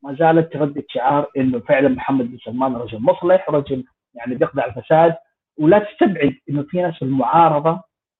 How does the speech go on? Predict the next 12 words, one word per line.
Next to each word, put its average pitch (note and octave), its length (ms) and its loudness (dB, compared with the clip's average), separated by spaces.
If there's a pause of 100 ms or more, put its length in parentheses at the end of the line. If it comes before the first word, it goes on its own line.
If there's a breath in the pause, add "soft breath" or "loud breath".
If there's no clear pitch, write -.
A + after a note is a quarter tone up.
(320)
يعني، B2+ 540 -2
آه، B2 760 0
بتأيد E3+ 580 2
ال-، D3 180 0
اللي C#3+ 160 2
بيسويه D3+ 320 0
محمد D#3 340 -2
بن C3 80 -8
سلمان، C#3 440 -2 (220)
وفي - 180 -16
نفس F#3 200 -4
الوقت D#3+ 400 0